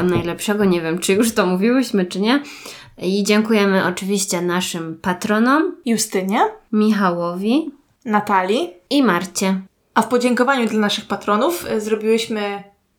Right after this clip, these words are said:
Speaker 2: taką dodatkową dygresję.
Speaker 1: Tak, zrobiłyśmy nasze podsumowanie minionego roku. Wymieniłyśmy nasze ulubione filmy, seriale, książki, internety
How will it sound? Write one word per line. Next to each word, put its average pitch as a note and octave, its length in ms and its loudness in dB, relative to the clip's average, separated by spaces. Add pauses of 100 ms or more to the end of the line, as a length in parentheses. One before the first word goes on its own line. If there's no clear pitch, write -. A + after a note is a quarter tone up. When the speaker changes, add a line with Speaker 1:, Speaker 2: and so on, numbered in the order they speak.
(160)
Speaker 2:
taką G#3+ 380 -2
dodatkową B3 680 0
dygresję. G3+ 600 -2 (680)
Speaker 1:
Tak, G#3 220 0
zrobiłyśmy A#3 520 2
nasze A3 540 0
podsumowanie G#3+ 1160 0 (300)
minionego G#3 640 2
roku. B3 760 -2 (520)
Wymieniłyśmy G#3 840 2
nasze G3 340 0
ulubione F3+ 840 -2 (500)
filmy, A3 460 0
seriale, G3+ 680 0
książki, G3 1400 -2
internety G3 760 0